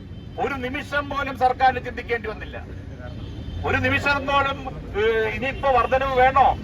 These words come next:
ഇവരെ ബുദ്ധിമുട്ടിക്കണോ എന്ന് സർക്കാർ ഒരിക്കലും ചിന്തിച്ചില്ല.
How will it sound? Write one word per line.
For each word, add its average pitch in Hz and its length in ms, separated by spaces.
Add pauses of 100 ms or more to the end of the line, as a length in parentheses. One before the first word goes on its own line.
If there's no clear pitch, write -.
(140)
ഇവരെ 269 180
ബുദ്ധിമുട്ടിക്കണോ 269 760 (140)
എന്ന് 254 220
സർക്കാർ 254 420
ഒരിക്കലും 262 400
ചിന്തിച്ചില്ല. - 760